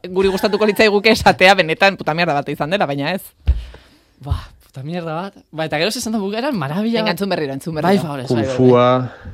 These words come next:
Speaker 3: dinosaurioak, eh, naziak.
Speaker 2: Aipatzaikua Fincher ez dagoen
Speaker 3: Ferrariak.
Speaker 2: antzekotasuna,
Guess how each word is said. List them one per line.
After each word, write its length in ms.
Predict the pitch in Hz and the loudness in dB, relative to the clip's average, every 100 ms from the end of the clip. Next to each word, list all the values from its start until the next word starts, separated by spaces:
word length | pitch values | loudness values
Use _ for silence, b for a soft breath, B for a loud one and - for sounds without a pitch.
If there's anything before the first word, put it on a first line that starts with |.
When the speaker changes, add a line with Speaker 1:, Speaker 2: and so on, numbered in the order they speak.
| - | -12
Speaker 3:
dinosaurioak, 920 | 101 101 110 117 104 101 107 113 113 - B B B - | -8 -4 -4 -4 -2 -2 -2 -2 -6 -12 B B B -16
eh, 680 | 95 90 87 87 85 85 87 | -12 -10 -10 -10 -10 -10 -8
naziak. 720 | 95 110 - 95 95 101 143 | -6 -6 -8 -6 -4 -2 0
Speaker 2:
Aipatzaikua 560 | 147 156 185 190 202 | 0 0 0 2 2
Fincher 400 | 190 160 147 185 | 2 -2 0 0
ez 100 | 196 | 2
dagoen 240 | 156 131 135 | 0 0 0
Speaker 3:
Ferrariak. 220 | 123 139 | -2 -2
Speaker 2:
antzekotasuna, 640 | - 143 143 135 151 147 | -4 -4 -4 -6 -4 -6